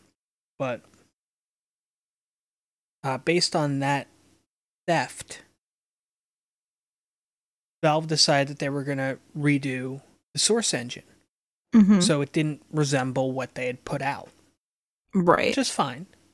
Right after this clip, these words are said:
Speaker 1: But when they did that, they, as per the agreement that, um, software agreement with, uh, with Activision, and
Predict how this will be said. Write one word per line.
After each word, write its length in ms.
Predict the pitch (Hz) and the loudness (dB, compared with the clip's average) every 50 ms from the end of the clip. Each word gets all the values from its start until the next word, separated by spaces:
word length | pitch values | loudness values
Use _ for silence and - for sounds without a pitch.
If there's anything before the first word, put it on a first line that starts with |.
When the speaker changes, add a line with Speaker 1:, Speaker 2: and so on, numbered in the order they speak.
| _ _ _ _ _ _ _ _ _ _ _ _ _ _ _ _ _ _ _ _ _ _ _ _ _ _ _ _ _ _ _ _ _ _ _ _ _ _ | _ _ _ _ _ _ _ _ _ _ _ _ _ _ _ _ _ _ _ _ _ _ _ _ _ _ _ _ _ _ _ _ _ _ _ _ _ _
Speaker 1:
But 160 | - 185 180 - | -2 -2 0 0
when 120 | 175 170 | 0 0
they 100 | 170 165 | 0 0
did 240 | 170 226 247 262 247 | 2 0 0 0 0
that, 360 | 165 151 147 143 139 - - - - | -2 -2 -2 -2 -4 -8 -10 -10 -6
they, 460 | 156 151 151 151 147 147 143 143 - _ _ _ _ _ _ _ _ _ _ _ _ _ _ _ _ _ _ _ _ _ _ | -4 -2 -2 -2 -2 -2 -4 -6 -8 _ _ _ _ _ _ _ _ _ _ _ _ _ _ _ _ _ _ _ _ _ _
as 200 | - 165 160 - | -2 -2 -2 -2
per 180 | - - 180 170 | -2 -2 -2 0
the 140 | 160 156 151 | 0 -2 -2
agreement 480 | 143 147 151 151 151 151 151 143 - | 0 0 0 0 2 0 -4 -4 -4
that, 340 | - 143 139 139 143 - - _ _ _ _ _ _ _ _ _ _ - | -2 -2 -2 -2 -4 -6 -8 _ _ _ _ _ _ _ _ _ _ -8
um, 580 | 143 139 135 131 131 127 127 123 120 117 - - _ _ _ _ _ - | -6 -4 -4 -4 -4 -6 -8 -10 -12 -14 -16 -20 _ _ _ _ _ -4
software 460 | - - 160 156 - - 165 147 135 | 0 0 0 0 -2 -2 -2 -2 -2
agreement 460 | 131 - 143 131 127 127 127 135 - _ _ _ - 151 | -2 -4 -6 -6 -4 -6 -8 -10 -12 _ _ _ -18 -12
with, 300 | 135 131 123 - - - | -10 -10 -10 -10 -10 -6
uh, 320 | 143 127 123 120 117 117 - - | -6 -4 -4 -4 -6 -8 -10 -12
with 140 | 151 147 | -14 -10
Activision, 760 | - 131 143 143 - - 143 139 139 127 123 - 127 127 127 139 | -6 -6 -6 -6 -6 -8 -8 -6 -6 -6 -6 -8 -10 -10 -10 -10
and 220 | 131 123 123 - | -10 -12 -12 -16